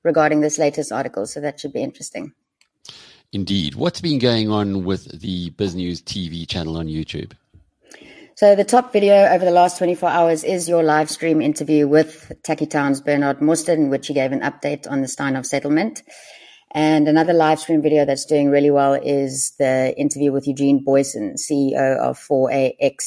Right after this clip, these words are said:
Speaker 1: So he discusses the launch of the Cape Town Stock Exchange. And then the third video that's doing really well is actually a summary of your interview with Emil Stipp from a few weeks ago, where he discusses herd immunity and the fact that it's something that we should all forget now.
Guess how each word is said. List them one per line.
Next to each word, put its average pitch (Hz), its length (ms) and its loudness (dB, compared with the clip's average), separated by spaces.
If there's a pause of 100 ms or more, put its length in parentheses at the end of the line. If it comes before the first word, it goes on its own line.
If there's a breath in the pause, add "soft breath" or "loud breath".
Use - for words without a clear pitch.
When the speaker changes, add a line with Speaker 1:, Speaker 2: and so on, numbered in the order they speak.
Speaker 1:
So 127 160 0
he 127 100 -2
discusses 127 480 -4
the 127 80 -8
launch 127 320 -2
of 123 100 -8
the - 60 -16
Cape 127 220 -4
Town 123 200 -6
Stock - 280 -8
Exchange. - 680 -8 (560)
And 147 120 2
then 139 160 4
the 139 60 -10
third 180 300 6
video 151 280 6
that's 135 240 -2
doing 139 180 2
really 135 220 2
well 135 180 2
is 131 140 -2
actually 160 260 -2
a 143 60 2
summary 160 420 2
of 139 160 0
your 151 220 2
interview 170 340 -4
with 147 140 -4
Emil 151 300 4
Stipp 160 320 0
from 156 200 0
a 143 40 -2
few 170 220 -4
weeks 170 340 -4
ago, 131 360 -2 (800)
where 147 320 6
he 143 220 2
discusses 139 960 -2 (240)
herd 151 180 4
immunity 180 500 4
and 156 120 6
the 151 40 4
fact 156 220 0
that 143 220 -2
it's - 120 -16
something 135 300 -2
that 131 160 -4
we 127 80 -4
should 131 160 -8
all 127 300 -4 (580)
forget - 420 -8
now. - 260 -10